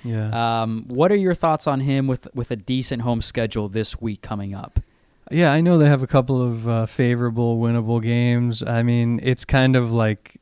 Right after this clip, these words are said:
Speaker 1: I wouldn't put him into the top two hundred overall just yet. I think if any goalie's gonna move into that conversation, maybe it'll be, like, a Stalock or even,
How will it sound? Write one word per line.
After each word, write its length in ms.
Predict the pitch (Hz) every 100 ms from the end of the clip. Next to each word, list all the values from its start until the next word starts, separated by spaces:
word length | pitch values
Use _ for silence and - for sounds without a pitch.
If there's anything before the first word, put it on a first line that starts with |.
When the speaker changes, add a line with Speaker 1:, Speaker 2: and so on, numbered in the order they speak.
| _
Speaker 1:
I 180 | - 135
wouldn't 360 | 143 156 143 - _
put 200 | - 135
him 180 | 131 123
into 280 | 120 117 127
the 100 | 113
top 340 | - 113 113
two 220 | - 127 117
hundred 340 | 117 113 113
overall 500 | 110 107 107 107 107
just 320 | 104 107 -
yet. 280 | - 123 - - - -
I 80 | 120
think 180 | 127 120
if 100 | 113
any 220 | 123 127
goalie's 400 | 123 123 123 117
gonna 180 | 123 120
move 240 | 120 123
into 220 | 123 113
that 160 | 123 120
conversation, 680 | 131 123 123 - 120 - 120
maybe 240 | 117 113
it'll 120 | 117 107
be, 280 | 113 107 - - _ -
like, 180 | 113
a 40 | 120
Stalock 840 | - - 117 117 117 113 117 -
or 120 | 113
even, 380 | 113 113 113 110